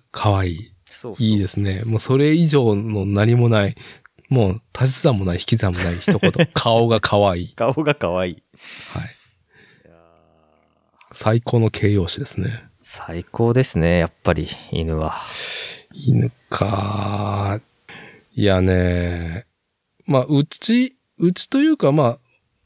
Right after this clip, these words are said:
Speaker 1: まあ、僕がね、こっちにね、あの、嫁いできた時からいたんですけど、あの、
Speaker 2: うんうん。
Speaker 1: まあ、妻の、まあ、お父さんが石材店営んでいて、まあ、僕は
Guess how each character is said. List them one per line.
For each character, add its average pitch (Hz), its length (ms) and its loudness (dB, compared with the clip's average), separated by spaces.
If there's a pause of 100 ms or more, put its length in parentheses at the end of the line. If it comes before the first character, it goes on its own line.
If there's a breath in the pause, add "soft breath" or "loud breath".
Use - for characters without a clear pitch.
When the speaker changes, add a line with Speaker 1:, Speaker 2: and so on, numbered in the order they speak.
Speaker 1:
ま 214 100 2
あ、 - 20 4
僕 185 320 2
が 233 120 2
ね、 240 100 4
こ 202 140 -2
っ 180 60 -2
ち - 160 -4
に 190 120 4
ね、 202 240 2 (240)
あ 120 140 0
の、 101 240 -2 (180)
嫁 160 300 0
い 131 40 2
で 101 60 -2
き - 80 -6
た 98 120 0
時 95 160 -2
か 90 140 -4
ら 87 100 -2
い 98 100 0
た 113 160 0
ん 95 60 0
で 82 80 -4
す - 80 -12
け 92 100 -8
ど、 92 240 -2
あ - 40 -14 (100)
の、 104 80 -2
Speaker 2:
う - 20 2
ん - 20 2
う 117 320 0
ん。 85 180 -4 (560 loud breath)
Speaker 1:
ま 190 100 -4
あ、 175 40 -2
妻 185 480 0
の、 98 320 0 (680)
ま 160 120 2
あ、 127 40 4
お 107 100 4
父 127 220 2
さ 98 120 0
ん 90 300 -2 (340)
が 165 200 2
石 135 180 0
材 117 360 2
店 92 360 -2 (260)
営 104 60 -2
ん 95 200 0
で 95 80 -4
い 104 60 -6
て、 190 240 2
ま 131 100 4
あ、 113 40 4
僕 107 260 0
は 113 220 2